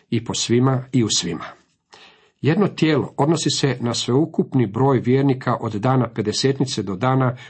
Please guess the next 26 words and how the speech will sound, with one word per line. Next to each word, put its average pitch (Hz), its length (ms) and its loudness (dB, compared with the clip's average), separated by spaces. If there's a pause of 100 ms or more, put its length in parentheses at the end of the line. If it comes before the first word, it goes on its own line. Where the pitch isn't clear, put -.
(120)
uzdignuća 117 640 0
crkve. 123 400 -4 (600)
To 127 120 2
jedno 160 320 2
tijelo 147 400 2
naziva 131 460 2
se 123 180 0
još 135 340 0
i 120 80 0
nevidljiva 120 520 2
crkva, - 520 -2
međutim 123 440 0
to 110 180 -2
nije 139 280 2
u - 200 -6
potpunosti 131 600 0
točno. - 360 -2 (400)
Svi - 380 0
istinski 147 560 2
vjernici 113 560 0 (120)
trebali 190 640 2
bi 110 280 -2 (440)
također 120 680 0 (840)
biti 120 500 -2
i 104 120 -2
vidljivi. 101 420 -2